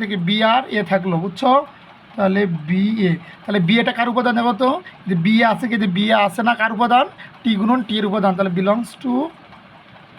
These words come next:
টি গুণন টি। তার মানে সংক্রমীর যে শর্ত, আমরা এই সবগুলো কাজ, যতগুলো আমরা এই কর্মজোর নিলাম, যতগুলো আমরা এই কর্মজোরগুলো নিয়েছি, সবগুলোই কিন্তু এটার মধ্যে বিদ্যমান। তার মানে এই তিনটি শর্তই মেনে চলে। তাহলে লেখো,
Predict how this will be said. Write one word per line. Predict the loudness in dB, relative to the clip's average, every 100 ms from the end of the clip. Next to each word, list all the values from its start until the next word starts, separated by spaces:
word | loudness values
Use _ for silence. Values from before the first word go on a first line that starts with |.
| -20 -12
টি | -4 -2 0
গুণন | 2 4 4 2 -2 -20 -12 0
টি। | 2 0 -4 -8 -2
তার | 0
মানে | 2 0 2
সংক্রমীর | 0 0 -4 -2 -2 -2
যে | -2
শর্ত, | -2 -2 0 0 0 -6 -6 -4
আমরা | -2 -2 -2
এই | -2 -2
সবগুলো | -2 -2 -2 -2 0
কাজ, | 0 0 -2
যতগুলো | -2 -2 0 0
আমরা | 0 -2 -4
এই | -4 -4
কর্মজোর | -2 -2 -2 0
নিলাম, | 0 0 0
যতগুলো | -2 -2 -2
আমরা | -2 -4
এই | -4
কর্মজোরগুলো | -4 -4 -4 -4 0 0
নিয়েছি, | 0 0 -2 -4 -12 -8 -2
সবগুলোই | 0 0 -4 -4
কিন্তু | -4 -2
এটার | -2 0 0
মধ্যে | 2 2 2 2 -2 -20 -6 0
বিদ্যমান। | 2 2 2 2 0
তার | -4 -2
মানে | -2 -4
এই | -4
তিনটি | -4 -4 -6 -6
শর্তই | -6 -4 -2
মেনে | 0 0 0
চলে। | 0 0 -6 -18 -6
তাহলে | 0 0
লেখো, | 0